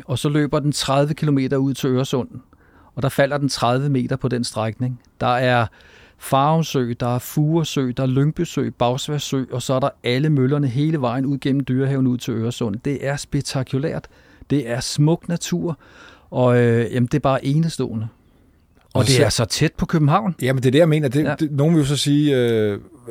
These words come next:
Speaker 2: du ved, flere skal ud i naturen, og rigtig mange vil bruge den, og er der ikke, er der ikke for mange folk?
Speaker 1: Altså, det, der overrasker mig, det er, at, øh, at der faktisk ikke er flere ude, end der er. Altså, hvis du er derude på en hverdag, så har du altid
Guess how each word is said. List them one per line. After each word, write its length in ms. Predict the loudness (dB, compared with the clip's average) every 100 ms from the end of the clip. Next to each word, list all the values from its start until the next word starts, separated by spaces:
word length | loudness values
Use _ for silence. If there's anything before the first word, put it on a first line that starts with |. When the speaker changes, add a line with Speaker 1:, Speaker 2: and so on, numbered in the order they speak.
| -8
Speaker 2:
du 60 | -2
ved, 120 | -2
flere 320 | -2 2 2
skal 140 | 4 4
ud 120 | 2
i 40 |
naturen, 600 | 2 0 0 0 0 0
og 160 | 0 2
rigtig 260 | 0 0 0
mange 200 | 2 0
vil 80 |
bruge 360 | 2 2 4 2
den, 160 | 0 0
og 240 | 0 -2 -6 _ -2
er 80 |
der 100 | 0
ikke, 260 | 0 -2 -12 -2
er 40 |
der 40 | -2
ikke 100 | 0
for 60 | 0
mange 140 | 0
folk? 260 | -2 -4 -10 -20 _
Speaker 1:
Altså, 160 | -8 0
det, 100 | 2
der 100 | 4
overrasker 640 | 4 4 4 4 0 0 2
mig, 420 | 2 2 -2 -6 -2
det 180 | 0 2
er, 200 | 2 0 -2
at, 260 | -6 -4 0
øh, 200 | 0 0 -2
at 160 | -4
der 60 | -4
faktisk 360 | -2 -4 -4 -4
ikke 200 | -4 -4
er 40 |
flere 360 | -2 -2 0 -2
ude, 320 | -2 -2 0
end 120 | -2
der 80 | -2
er. 160 | -4 -6 -10 _ _ _ _ _ _
Altså, 500 | -6 -2 0 2 2
hvis 240 | 0 -2
du 120 | 0 2
er 80 |
derude 200 | 4 2
på 120 | 2 2
en 80 |
hverdag, 440 | 2 0 0 -2 -2
så 120 | -4
har 200 | -4 -4
du 100 | -4
altid 480 | -8 -8 -6 -6 -6